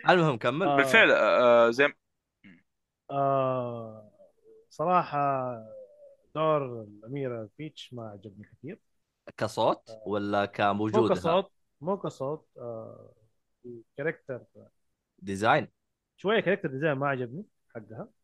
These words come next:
Speaker 1: غريبة.
Speaker 2: آه،
Speaker 1: ما هو
Speaker 2: ما
Speaker 1: نفس
Speaker 2: أدري.
Speaker 1: اللي موجود في ثري دي وورد وهذا؟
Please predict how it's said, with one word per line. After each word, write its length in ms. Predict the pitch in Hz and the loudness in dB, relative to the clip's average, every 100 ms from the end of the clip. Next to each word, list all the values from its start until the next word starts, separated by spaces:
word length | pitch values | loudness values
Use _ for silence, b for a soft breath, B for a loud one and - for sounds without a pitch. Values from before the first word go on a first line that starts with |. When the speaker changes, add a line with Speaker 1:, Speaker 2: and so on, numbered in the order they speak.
| _ _ - | _ _ -4
Speaker 1:
غريبة. 440 | 120 311 185 131 | 0 2 2 0
Speaker 2:
آه، 400 | 156 117 117 110 - _ _ _ _ - | 0 -4 -12 -16 -20 _ _ _ _ 0
Speaker 1:
ما 160 | 127 | 4
هو 140 | 151 175 | 6 6
Speaker 2:
ما 120 | 202 | 4
Speaker 1:
نفس 120 | 131 | 4
Speaker 2:
أدري. 120 | 156 | 0
Speaker 1:
اللي 160 | 185 165 | 2 2
موجود 460 | 156 147 151 185 | 2 2 0 -2
في 680 | 156 143 139 127 120 107 101 | -4 -6 -4 -2 0 0 -2
ثري 220 | 101 117 | -2 -4
دي 120 | 110 110 | -2 -2
وورد 380 | 107 123 127 | 0 0 0
وهذا؟ 480 | 90 92 107 151 113 | -4 -2 0 -2 -6